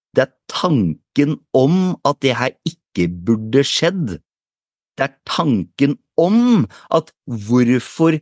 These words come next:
skjer det her meg?» Det er tanken, det er bare en tanke.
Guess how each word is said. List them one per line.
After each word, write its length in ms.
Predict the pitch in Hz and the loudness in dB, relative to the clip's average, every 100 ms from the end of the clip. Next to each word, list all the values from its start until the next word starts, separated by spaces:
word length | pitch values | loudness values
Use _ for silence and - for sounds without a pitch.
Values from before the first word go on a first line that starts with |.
| _ | _
skjer 680 | - - - 104 110 139 143 - - | -8 -6 -2 0 2 2 0 -10 -6
det 180 | 104 123 | 0 0
her 460 | 131 101 110 127 139 _ | 0 -2 0 0 -4 _
meg?» 420 | - 143 214 214 - _ _ - | -4 -2 0 -4 -6 _ _ -4
Det 80 | 147 | -4
er 60 | _ - | _ -6
tanken, 680 | 220 180 117 90 - 165 156 | -2 0 0 -2 -6 -6 -6
det 120 | - 190 | 0 2
er 80 | |
bare 120 | 202 214 | 2 0
en 120 | - | -2
tanke. 640 | - 226 147 92 - 403 | -2 0 0 -2 -4 -6